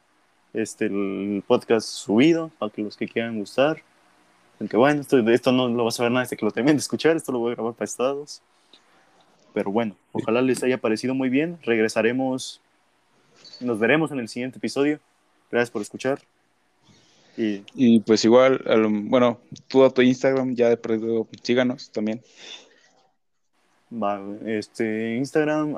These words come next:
Speaker 1: eh, mi compañero, arroba Francisco García, arroba Francis, no, arroba guion bajo, creo, Francisco,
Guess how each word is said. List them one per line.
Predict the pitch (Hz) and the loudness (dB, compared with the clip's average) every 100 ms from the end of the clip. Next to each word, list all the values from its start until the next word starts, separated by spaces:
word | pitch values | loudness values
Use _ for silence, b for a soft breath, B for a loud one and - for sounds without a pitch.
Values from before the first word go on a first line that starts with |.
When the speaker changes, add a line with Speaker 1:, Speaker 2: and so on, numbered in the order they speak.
| - | -4
Speaker 1:
eh, | 110 107 104 104 104 104 | -2 -2 -4 -6 -6 -6
mi | 107 | -6
compañero, | - 104 113 131 139 | -4 -4 -2 0 -2
arroba | 113 110 113 | -2 2 2
Francisco | - 101 120 - 117 | 0 -8 -10 -4 -4
García, | 95 - 127 | -4 -6 -4
arroba | 120 120 127 | -2 0 -2
Francis, | 117 104 120 - | -4 -6 -8 -8
no, | 123 104 - - _ | -6 -6 -8 -20 _
arroba | 117 120 147 151 | 0 2 2 2
guion | 120 120 | 0 0
bajo, | 123 139 147 | 2 0 -4
creo, | - 135 | -6 -8
Francisco, | 147 107 110 117 117 | -6 -6 -6 -6 -6